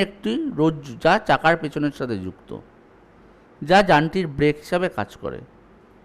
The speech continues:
ড্রেস যানটি চালালেন। ম্যানহেম থেকে সোয়াটেনজিঙ্গার পর্যন্ত আট ন মাইল দূরত্ব যাত্রা করলেন এক ঘন্টারও কম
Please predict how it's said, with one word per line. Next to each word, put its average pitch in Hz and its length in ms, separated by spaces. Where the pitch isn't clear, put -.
ড্রেস 160 320
যানটি 139 320
চালালেন। 95 460
ম্যানহেম 190 500
থেকে 202 300
সোয়াটেনজিঙ্গার 190 960
পর্যন্ত 151 520
আট 165 300
ন 180 80
মাইল 156 220
দূরত্ব 151 380
যাত্রা 143 340
করলেন 165 400
এক 135 240
ঘন্টারও 143 520
কম 110 140